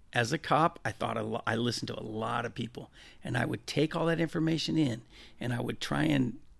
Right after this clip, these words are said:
decipher it, understand it, and come to a conclusion. And sometimes I was wrong, and sometimes I was right. But Anytime I was wrong, you had to admit it immediately. This is what a good cop will always do. "I'm investigating a crime.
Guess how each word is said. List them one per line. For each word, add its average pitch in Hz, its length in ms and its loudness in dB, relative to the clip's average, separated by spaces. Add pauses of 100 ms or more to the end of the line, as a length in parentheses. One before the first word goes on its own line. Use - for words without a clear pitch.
(1300)
decipher - 580 2
it, - 120 -12 (720)
understand 127 760 4
it, - 160 -12 (320)
and 123 160 0
come 123 200 8
to 131 140 8
a 135 60 8
conclusion. 156 680 2
And 113 140 2
sometimes 123 420 4
I 131 80 6
was 135 220 4
wrong, 208 320 4 (680)
and - 140 -10
sometimes 139 440 2
I 147 100 4
was 143 180 2
right. 196 340 2 (520)
But 131 240 6 (440)
Anytime 202 380 6
I 185 80 8
was 151 200 6
wrong, 175 300 6
you 127 140 4
had 143 220 4
to 131 60 8
admit 143 300 8
it 185 100 6
immediately. 139 460 8
This 117 220 2
is 127 100 2
what 131 140 6
a 131 40 4
good 127 260 4
cop - 220 2
will 127 140 0
always 135 300 0
do. - 200 -2 (400)
"I'm 131 180 8
investigating 131 540 8
a 123 80 8
crime. - 520 2